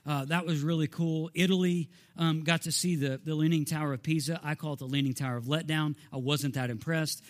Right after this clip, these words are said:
but it was neat anyway. And I got to go to all, got to go to France, uh, and eat some, eat some really good desserts. I mean, I got to go do all those things. But in, in with that, there was some, those were the good things. But another place that it took me,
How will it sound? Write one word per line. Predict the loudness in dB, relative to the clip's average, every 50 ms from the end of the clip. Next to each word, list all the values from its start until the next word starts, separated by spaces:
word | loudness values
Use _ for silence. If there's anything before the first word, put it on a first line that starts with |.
| -20 -20 -2 2
but | 4 4
it | 4 4
was | 2 4
neat | 6 6 6 6 6 4
anyway. | 2 4 4 4 4 4 4 2 2 0 -4 -10 -8 0
And | 4 4
I | 4 6
got | 4 4 2
to | 2 2
go | 2 2 2
to | 2 0
all, | 0 -2 -2 -2
got | -2 0 0 0
to | 0 0
go | 0 0
to | 0
France, | -2 -2 0 2 4 4 4 4 2 0 -2 -6 -8 -12 -20 -20 -8 -2
uh, | 0 0 0 2
and | 2 4 4
eat | 4 4 2 0 -2
some, | 0 2 2 0 0 -2 -8 -14 _
eat | -6 -6 -4 -4
some | -2 -2 -2 -2 -2 -4
really | -6 -6 -4 -2 0 0 0
good | 0 -2 -2 -2
desserts. | -2 0 2 2 4 2 2 0 -2 0
I | 2
mean, | 2 4
I | 4 2
got | 2 2 2 0
to | 0
go | 0 0
do | 2 0 0
all | 0 0 0
those | 0 0 0 0
things. | 2 2 2 2 0 -4 -10 -20 -20 -20 -16 -2 2
But | 4 4 4 2 0 -2 -8 -20 -20 -10 _ 4
in, | 4 6 6
in | 6 6 6 6
with | 6 4 4 2 2
that, | 2 2 2 2 2
there | 2 4
was | 4 4 2
some, | 2 2 2 0 0 0
those | 0 2 2 2 2
were | 0
the | 0 0 0
good | 2 2 2 2 2
things. | 0 0 2 2 0 0
But | -4 -4 0 2
another | 2 4 4 4 4 2 2 0
place | -2 -2 0 0 0 0 0 -2
that | -2 -2
it | -4 -4 -6
took | -6 -4 -2 -2 -2 -2 -2
me, | -2 0 0 0 -2